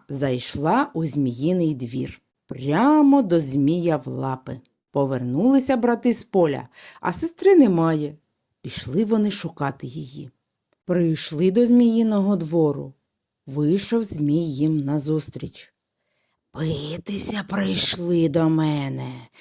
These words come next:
чи миритися?» питає змій. «Битися!» відповідають брати.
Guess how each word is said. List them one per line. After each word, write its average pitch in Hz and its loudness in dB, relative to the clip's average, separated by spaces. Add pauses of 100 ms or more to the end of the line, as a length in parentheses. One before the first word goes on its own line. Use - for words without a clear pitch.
(280)
чи - -2
миритися?» 156 2 (840)
питає 135 -8
змій. 131 -2 (600)
«Битися!» 220 2 (260)
відповідають 139 -6
брати. 135 -10